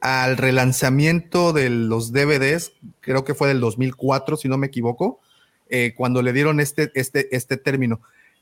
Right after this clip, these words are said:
que adoptaron esos colores, porque previamente, profe, tú me puedes aquí sacar más, eh, esto no eran las imágenes, ¿verdad? Con las que promovían.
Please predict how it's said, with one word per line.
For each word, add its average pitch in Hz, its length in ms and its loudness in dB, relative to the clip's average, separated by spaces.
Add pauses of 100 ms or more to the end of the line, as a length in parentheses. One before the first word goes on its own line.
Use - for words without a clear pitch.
(120)
que 143 420 0
adoptaron 165 640 2
esos 165 260 -2
colores, 139 400 0
porque 135 280 -2
previamente, 185 540 2
profe, 180 320 0
tú 165 220 -6
me 165 100 0
puedes 160 320 0
aquí 139 340 -4
sacar 131 300 -2
más, 139 280 -6 (120)
eh, - 60 -16 (160)
esto 170 420 2
no 170 100 4
eran 175 140 4
las 143 180 0
imágenes, 139 480 0
¿verdad? 120 260 -2
Con 151 100 -2
las 120 100 -4
que - 80 -8
promovían. 113 560 -2